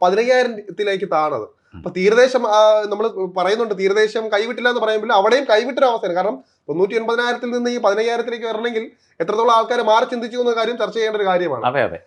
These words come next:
Speaker 1: അപ്പം ഈ വോട്ടുകളെല്ലാം തന്നെ നമ്മൾ പറയാം, അപ്പം അവിടെ,
Speaker 2: ഒരുവേള
Speaker 1: അവിടെ ഈ
Speaker 2: ഇദ്ദേഹം
Speaker 1: രണ്ട്
Speaker 2: ആയതുകൊണ്ട് മാത്രമാണ് ജയിച്ചത്.
Speaker 1: ആ-, ആണ്.
Speaker 2: ഉം.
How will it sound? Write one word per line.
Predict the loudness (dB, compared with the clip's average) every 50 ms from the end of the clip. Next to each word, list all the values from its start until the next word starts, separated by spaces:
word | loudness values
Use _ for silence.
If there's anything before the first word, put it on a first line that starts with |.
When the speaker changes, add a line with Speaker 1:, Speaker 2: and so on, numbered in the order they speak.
| _ _
Speaker 1:
അപ്പം | _ -8 -4 -4
ഈ | -2 0 2
വോട്ടുകളെല്ലാം | 4 6 6 6 4 4 2 4 2 4 2 0 0 0 -4
തന്നെ | -4 -4 -4
നമ്മൾ | -2 -2 -2 0
പറയാം, | 0 2 0 0 0
അപ്പം | -2 -4 0
അവിടെ, | 2 4 6
Speaker 2:
ഒരുവേള | 6 6 8 6
Speaker 1:
അവിടെ | 6 6 6 4
ഈ |
Speaker 2:
ഇദ്ദേഹം | 4 6 6 6
Speaker 1:
രണ്ട് | 6 6 6
Speaker 2:
ആയതുകൊണ്ട് | 6 6 6 4 4 6 6
മാത്രമാണ് | 4 4 4 2 2 2 2 2
ജയിച്ചത്. | 2 0 0 2 2 2
Speaker 1:
ആ-, | 2 2
ആണ്. | 0 0 0 -2 -6 -8 _ -20
Speaker 2:
ഉം. | -20 -20